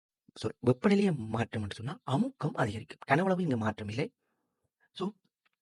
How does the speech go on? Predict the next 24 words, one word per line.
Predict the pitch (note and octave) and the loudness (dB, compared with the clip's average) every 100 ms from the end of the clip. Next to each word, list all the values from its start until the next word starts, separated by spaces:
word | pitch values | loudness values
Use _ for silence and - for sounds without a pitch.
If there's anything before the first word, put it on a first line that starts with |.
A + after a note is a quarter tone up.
| - - | -10 0
கனவளவு | C3 D#3 E3 G3 G#3 _ | 4 4 2 0 -6 _
இ-, | D3 C#3 | -4 0
மாற்றம் | B2+ B2 - B2+ | 4 4 4 2
நிகழாது. | A#2+ C#3+ A2 C3+ D#3 _ _ _ _ _ _ _ | 6 4 4 -2 -8 _ _ _ _ _ _ _
அப்போ | B2+ A#2+ | 0 2
குறித்த | C#3 E3 - | 4 2 2
ஒரு | D#3 | 2
வாயுவானது | C3 C#3 C#3+ C#3+ C#3+ E3+ | 4 4 6 4 2 0
குறித்த | G3 C3+ - | 0 -2 -2
ஒரு | B2+ A#2+ _ _ _ _ _ _ - _ _ - | -2 -4 _ _ _ _ _ _ -20 _ _ 2
பரப்புல | D3+ - F3+ | 4 6 8
அடைக்கப்பட்டிருக்குன்னு | C#3+ - - D#3+ C3+ - - G#2+ A#2 | 8 6 0 -4 -4 -4 -6 -8 -8
சொன்னா | A2 A3 - _ _ _ _ _ - | -8 -10 -16 _ _ _ _ _ 0
அந்த | E3 D#3 - | 4 4 6
கனவளவை | C#3+ G3 D#3+ F3 | 6 8 8 8
நாங்க | D#3+ C#3+ | 6 6
மாறாம | C#3 C3 E3+ D3+ C#3 | 6 6 6 4 2
வைத்திருப்போம். | A#2+ - - - _ _ _ _ _ F#3+ | -2 -4 -14 -18 _ _ _ _ _ -4
வெப்பநிலையை | - F#3+ B2 C#3+ B2+ - - | 0 4 4 4 0 -6 0
உயர்த்துவோம். | C#3+ C3+ C3 - - - | 2 4 0 -12 -20 -8
அப்ப | D3+ | 0
இந்த | C3+ | 4
வெப்பப்படுத்தும் | A#2+ C3 - - C#3+ - A2+ | 4 4 0 0 0 2 0
பொழுது | A2+ A2 A2 A2+ | -2 -2 -4 -4